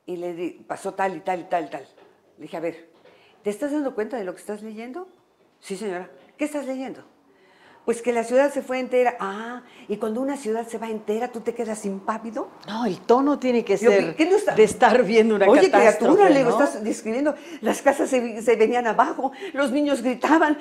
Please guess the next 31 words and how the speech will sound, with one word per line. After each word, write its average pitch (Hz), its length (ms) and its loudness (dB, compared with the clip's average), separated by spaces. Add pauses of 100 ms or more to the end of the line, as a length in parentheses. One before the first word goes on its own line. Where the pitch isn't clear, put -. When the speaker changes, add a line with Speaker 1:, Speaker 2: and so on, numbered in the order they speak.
(120)
Speaker 1:
la 277 100 2
gente 311 280 2
corría. 320 440 2 (580)
Dame, 370 240 4 (160)
Speaker 2:
Por 392 100 12
Speaker 1:
mueve, 453 140 12
Speaker 2:
eso, 494 300 12
Speaker 1:
por 403 120 4
favor, 427 380 8
el 453 80 10
Speaker 2:
por 320 80 6
eso 285 120 4
es - 100 -2
un 427 100 8
Speaker 1:
estómago. - 80 6 (120)
Speaker 2:
actor 233 120 6
y 220 60 0
una 202 120 0
actriz, 240 460 -6
porque 180 180 -8
te 208 60 -4
Speaker 1:
Claro. 214 100 -2
Speaker 2:
tienen 233 260 2
que 339 100 0
mover. 165 460 -6 (240)
Speaker 1:
Digo, 190 160 -2
por 202 160 -4
el 185 120 0
amor 196 220 -2
de 262 120 -4
Dios, 190 320 -2